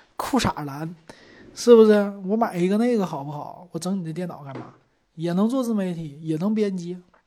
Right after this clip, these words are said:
对不？我还比你大众啊，别人还高看我一眼。所以说这个真正好卖的啊，确实太少了。但是呢，它的这个设计啊什么的，看起来都挺不错的。所以交给时间，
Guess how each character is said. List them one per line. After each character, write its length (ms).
对 140
不？ 240
我 140
还 100
比 180
你 80
大 220
众 180
啊， 140
别 200
人 80
还 80
高 220
看 180
我 80
一 100
眼。 120
所 160
以 60
说 140
这 300
个 240
真 200
正 160
好 240
卖 320
的 120
啊， 280
确 220
实 120
太 200
少 140
了。 80
但 180
是 140
呢， 220
它 280
的 100
这 140
个 120
设 220
计 220
啊 60
什 160
么 120
的， 160
看 200
起 100
来 140
都 140
挺 160
不 140
错 260
的。 80
所 120
以 80
交 200
给 120
时 240
间， 220